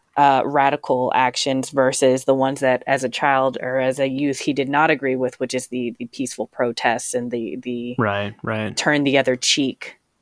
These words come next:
Speaker 1: thing.
Speaker 2: Well, and he adopts the pretty aggressive philosophy that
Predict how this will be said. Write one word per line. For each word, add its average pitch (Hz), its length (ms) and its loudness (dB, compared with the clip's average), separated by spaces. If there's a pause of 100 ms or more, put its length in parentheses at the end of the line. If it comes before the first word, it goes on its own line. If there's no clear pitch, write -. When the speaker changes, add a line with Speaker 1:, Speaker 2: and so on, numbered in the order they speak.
(140)
Speaker 1:
thing. - 340 -10 (800)
Speaker 2:
Well, 160 140 4
and 143 80 2
he 202 140 2
adopts 135 460 0
the 131 180 0
pretty 180 340 2
aggressive 135 500 0
philosophy 135 640 2
that 113 300 -2